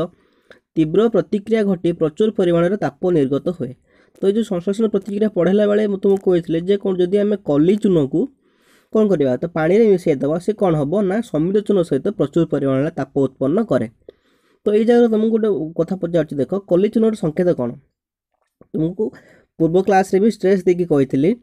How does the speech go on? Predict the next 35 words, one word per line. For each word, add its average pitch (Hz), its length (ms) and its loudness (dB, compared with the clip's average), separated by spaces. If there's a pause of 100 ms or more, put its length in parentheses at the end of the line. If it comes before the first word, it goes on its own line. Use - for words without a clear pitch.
(260)
ଯେ 170 100 2
କଲି 160 220 2
ଚୂନର 156 280 0
ସଂକେତ 143 320 -6
ହେଉଛି 151 160 0
କ୍ୟାଲସିୟମ 156 520 0
ଅକ୍ସାଇଡ୍, 156 340 -2
ଯାହା 143 160 -2
ହେଲା 143 160 -2
ସି - 200 -4 (140)
ଏ 175 40 2
ଓ। 139 160 -2 (460)
ଏବଂ 135 240 -2 (160)
ସମିତ 139 420 0
ଚୂନର 202 280 2
ସଂକେତ 208 320 -2
କ'ଣ? 233 180 -2 (540)
ସମିତ 220 380 -2
ଚୂନର 185 260 2
ସଂକେତ 143 360 -6
ହେଲା 139 260 -4 (460)
ସି - 180 -4 (140)
ଏ 214 100 4
ଓ 147 140 -2 (100)
ଏଚ୍ 131 180 0
ର - 80 -4
ହୋଲ୍ 214 240 0
ଟ୍ୱାଇସ୍, 123 300 -2 (180)
ଯାହାର 135 260 -6
ନାଁ 131 220 -2
ହେଲା 135 220 -4
କ୍ୟାଲସିୟମ 151 520 -4 (500)
ହାଇଡ୍ରୋକ୍ସାଇଡ୍। 151 600 -2 (200)
ଠିକ୍ 175 160 -4
ଅଛି, 202 160 -4